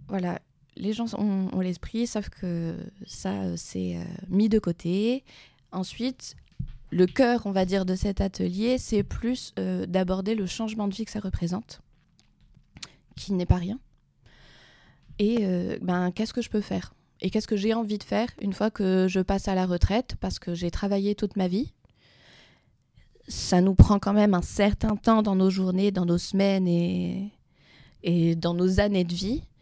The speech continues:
Euh, qu'est-ce que je vais faire maintenant de ce temps-là ? Est-ce que j'ai envie, euh, de partager mes connaissances ? Est-ce que, euh, j'ai envie de partager mon expérience ? Est-ce que j'ai envie de vivre pour moi et de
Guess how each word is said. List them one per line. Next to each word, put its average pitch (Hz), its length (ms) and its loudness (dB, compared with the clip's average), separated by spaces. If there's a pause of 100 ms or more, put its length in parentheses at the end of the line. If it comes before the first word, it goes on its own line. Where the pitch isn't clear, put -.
(360)
Euh, 175 220 -2 (100)
qu'est-ce 262 220 0
que 269 100 0
je 240 120 -2
vais 220 100 2
faire 240 200 0
maintenant 226 280 -2
de 226 100 0
ce 214 80 -8
temps-là ? 190 280 0 (520)
Est-ce 196 240 4
que 220 260 2 (220)
j'ai 185 260 -4
envie, 185 480 -2
euh, 185 280 -2 (640)
de 180 420 -2
partager 202 520 0
mes 196 120 2
connaissances ? 202 840 -2 (400)
Est-ce 180 240 2
que, - 140 -4
euh, 185 380 2
j'ai 185 200 -2
envie 185 220 -4
de 185 100 -2
partager 185 460 -2
mon 190 180 -2
expérience ? 185 800 0
Est-ce 185 160 -2
que 185 120 -2
j'ai 185 140 -4
envie 190 260 -4
de 190 140 -4
vivre 196 420 -2
pour 190 220 -6
moi 196 320 2
et 185 60 2
de 175 220 0